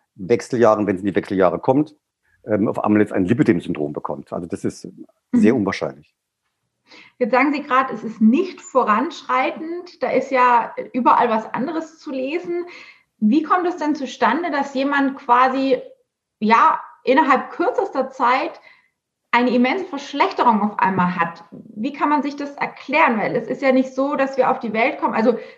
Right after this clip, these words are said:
Speaker 2: bei mir war es vielleicht irgendwann auch mal in Stadium eins und jetzt
Speaker 1: Mhm.
Speaker 2: ist es in Stadium zwei. Und viele kommen und sagen,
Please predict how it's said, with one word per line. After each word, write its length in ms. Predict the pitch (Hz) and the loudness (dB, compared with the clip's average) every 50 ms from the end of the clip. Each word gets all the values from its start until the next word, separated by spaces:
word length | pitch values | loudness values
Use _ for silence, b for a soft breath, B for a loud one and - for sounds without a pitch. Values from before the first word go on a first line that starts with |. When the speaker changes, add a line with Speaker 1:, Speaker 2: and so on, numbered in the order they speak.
| B - | B 0
Speaker 2:
bei 120 | 254 226 | 2 4
mir 180 | 240 262 269 233 | 4 4 4 6
war 140 | 240 240 | 4 4
es 60 | 240 - | 4 2
vielleicht 340 | - 233 226 220 220 - - | 0 2 2 2 2 0 0
irgendwann 320 | 254 233 226 226 220 220 | 0 2 2 2 0 0
auch 240 | - - 302 - - | 0 2 0 0 0
mal 180 | - 311 294 - | 0 0 0 0
in 120 | 262 254 | 0 -2
Stadium 580 | - - - 202 - 196 196 202 202 202 196 - | -2 -2 0 2 2 2 2 0 -2 -2 -2 0
eins 460 | 185 180 180 175 175 180 175 - _ | 0 0 0 0 -2 -4 -6 -8 _
und 180 | - 226 214 208 | 0 2 2 2
jetzt 220 | 214 208 - - | 2 0 -2 -2
Speaker 1:
Mhm. 60 | 208 | -2
Speaker 2:
ist 120 | 220 196 - | -4 -4 -6
es 40 | - | -8
in 80 | - 202 | -14 -16
Stadium 540 | - - 190 190 185 185 196 190 180 180 | -6 0 0 0 2 0 -2 -4 -6 -8
zwei. 480 | - - - 196 202 196 185 175 175 180 B B B B B B _ _ | -10 -10 -4 -2 0 2 2 0 -2 -4 B B B B B B _ _
Und 140 | - 269 214 | 2 2 2
viele 360 | - - 277 302 - 349 339 | 2 0 -2 0 0 0 -2
kommen 380 | - - 269 254 277 330 339 - | 0 0 2 2 2 0 -2 -2
und 140 | 269 254 | -2 0
sagen, 340 | 226 254 254 277 277 269 - | 0 0 0 0 -2 -4 -6